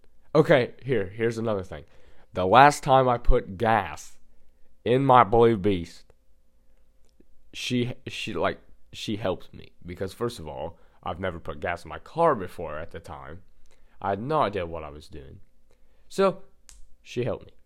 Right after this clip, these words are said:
So now, in the back of my head,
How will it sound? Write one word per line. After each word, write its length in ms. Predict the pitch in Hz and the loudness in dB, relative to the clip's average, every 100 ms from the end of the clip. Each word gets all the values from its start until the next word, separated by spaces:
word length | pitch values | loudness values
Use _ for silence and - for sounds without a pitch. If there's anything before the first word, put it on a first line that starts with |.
| - - - | -20 -20 -14
So 180 | - 185 | -4 0
now, 540 | 208 262 262 214 208 | 6 8 12 12 12
in 140 | 175 160 | 12 10
the 120 | 147 | 8
back 280 | 135 123 113 | 10 8 6
of 120 | 101 | 0
my 200 | 107 95 | 0 2
head, 380 | 110 165 175 | 4 6 4